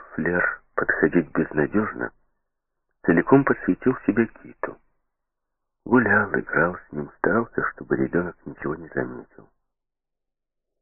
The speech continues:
Он не ходил навещать неподвижное тело. Не от безразличия, а потому что чувствовал себя там лишним. Он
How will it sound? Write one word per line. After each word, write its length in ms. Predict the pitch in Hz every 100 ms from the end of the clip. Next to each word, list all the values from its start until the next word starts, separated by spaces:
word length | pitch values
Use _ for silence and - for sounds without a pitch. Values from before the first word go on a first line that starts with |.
| _ _ _ _ -
Он 160 | 139
не 80 | 139
ходил 400 | - 113 78 65
навещать 640 | 64 64 58 - 64 62
неподвижное 680 | 65 64 67 65 64 64 64 - -
тело. 260 | 57 60 _ _ _ _ _ _ _ _ _ -
Не 140 | 104 120
от 80 | 113
безразличия, 1040 | 110 101 104 104 - 64 _ - 58 - _ _ _ _ _ _ _
а 80 | -
потому 320 | - - 120
что 180 | 117 - 110
чувствовал 520 | - 135 - 107 101 -
себя 180 | - 101
там 220 | - 90 -
лишним. 540 | - - - - - _ _ _ _ _ _ _ _ _ _ _ _ _ _ _ _ _ _ _ _ -
Он 220 | 131 131